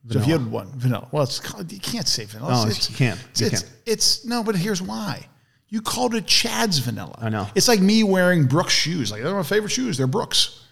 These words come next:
Speaker 2: No, but listen, this is the, this is
Speaker 1: It
Speaker 2: the
Speaker 1: is,
Speaker 2: reason.
Speaker 1: and I'll be honest with you, it's tasty.
Speaker 2: This is the reason why the vanilla is my favorite.
Speaker 1: Okay.
Speaker 2: Going back to a chef background, right? If you, if you talk about, if you talk with chefs and you say, like,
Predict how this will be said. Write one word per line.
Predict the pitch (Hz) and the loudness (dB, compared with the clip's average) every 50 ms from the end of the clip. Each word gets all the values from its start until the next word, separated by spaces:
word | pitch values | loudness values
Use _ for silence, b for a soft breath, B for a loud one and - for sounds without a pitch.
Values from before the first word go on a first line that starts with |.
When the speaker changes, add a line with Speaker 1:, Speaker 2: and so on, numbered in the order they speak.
| _ _ - | _ _ -2
Speaker 2:
No, | 120 110 - 110 - - | 0 0 0 -2 -6 -2
but | 107 120 117 - - | 2 2 2 2 4
listen, | 123 131 131 127 - 104 92 101 104 | 4 4 4 4 4 0 -2 -2 0
this | 113 120 - 147 | 0 0 0 0
is | 131 117 | 0 0
the, | 113 117 117 110 - 110 | 0 0 0 -2 0 0
this | 123 135 127 | 2 4 8
is | 185 | 8
Speaker 1:
It | 196 | 8
Speaker 2:
the | 233 | 8
Speaker 1:
is, | 269 247 - | 8 6 6
Speaker 2:
reason. | 269 - 202 196 | 6 6 4 6
Speaker 1:
and | 196 | 6
I'll | 196 208 220 220 | 6 6 6 8
be | 220 233 | 8 8
honest | 220 185 131 | 8 8 6
with | 127 131 | 4 4
you, | 160 | 4
it's | 160 - | 2 4
tasty. | - 185 160 - - - - - - _ _ _ _ _ _ _ _ _ _ _ _ - - - _ _ _ _ _ _ _ _ | 4 4 4 4 2 0 -6 -18 -20 _ _ _ _ _ _ _ _ _ _ _ _ -20 -20 -20 _ _ _ _ _ _ _ _
Speaker 2:
This | 123 131 131 135 | 0 0 2 2
is | 120 | 2
the | 113 107 | 2 2
reason | 107 107 104 101 98 | 2 2 2 0 0
why | 101 98 | -2 -2
the | 98 | -2
vanilla | 92 92 87 85 85 90 92 - - - | -4 -6 -8 -8 -8 -10 -10 -12 -8 -6
is | 107 - 107 | -6 -4 -4
my | 95 85 | -4 -6
favorite. | - - 85 78 - - - - - | -6 -6 -8 -8 -10 -12 -12 -12 -6
Speaker 1:
Okay. | 131 - 101 - - - _ _ _ _ _ _ _ _ _ _ _ _ _ _ _ _ _ _ _ _ - | -4 -4 -4 -4 -6 -16 _ _ _ _ _ _ _ _ _ _ _ _ _ _ _ _ _ _ _ _ 0
Speaker 2:
Going | - 143 139 139 131 | 4 6 8 8 8
back | 123 117 120 117 - | 8 6 4 4 4
to | 127 113 | 2 2
a | |
chef | 104 - 113 104 - - | 2 2 0 -2 -2 -4
background, | 95 92 92 - - 85 90 92 104 - | -6 -8 -8 -8 -10 -10 -10 -10 -8 -6
right? | 95 107 113 101 | -6 -4 -4 -6
If | - - - | -8 -10 -10
you, | 107 - - - - | -10 -10 -12 -12 -10
if | 113 - - | -10 -8 -8
you | 92 82 90 | -8 -10 -10
talk | - - 123 110 113 - | -6 -2 0 0 0 0
about, | 117 110 107 107 104 - - - - - 110 113 - _ - | 0 0 0 -2 -2 -4 -8 -14 -20 -20 -20 -20 -18 _ -14
if | - - | -10 -10
you | 104 | -2
talk | - - 123 120 - 127 | 2 4 4 4 4 0
with | 117 | -2
chefs | - - 117 107 107 - - | 2 4 4 4 4 2 0
and | 104 101 | -4 -4
you | 98 | -4
say, | 98 - 101 101 101 98 95 | -4 -4 -6 -6 -6 -8 -8
like, | 92 87 90 - | -10 -10 -12 -14